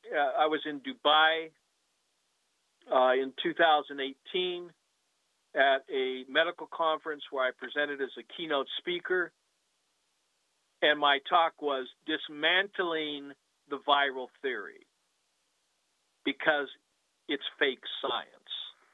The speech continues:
period. So number one,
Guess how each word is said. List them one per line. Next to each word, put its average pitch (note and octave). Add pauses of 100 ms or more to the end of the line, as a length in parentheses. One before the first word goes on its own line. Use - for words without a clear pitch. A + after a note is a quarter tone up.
(1600)
period. B2 (2250)
So G3
number A3+
one, F#3+